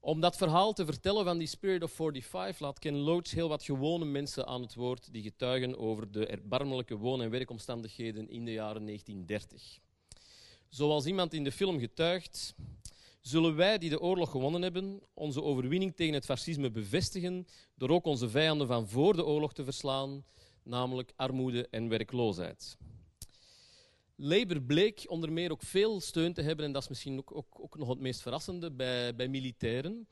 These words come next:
Ehm, een groep waarvan je misschien zou denken dat die, eh, dat bij uitstek zij Churchill zouden trouw blijven.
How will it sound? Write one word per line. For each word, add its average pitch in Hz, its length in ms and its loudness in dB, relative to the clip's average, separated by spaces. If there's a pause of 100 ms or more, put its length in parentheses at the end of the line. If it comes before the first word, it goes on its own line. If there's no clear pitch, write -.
(580)
Ehm, 123 720 6
een 120 120 -4
groep 131 180 -4
waarvan 123 280 0
je 120 80 -2
misschien 120 240 -4
zou 113 140 -4
denken 127 260 -6
dat 120 180 -8
die, 113 340 -4
eh, 110 220 -4
dat 110 120 -6
bij 113 120 -4
uitstek 151 340 -4
zij 147 380 0
Churchill 139 420 -10
zouden 107 320 -6
trouw 131 240 -6
blijven. 110 440 -8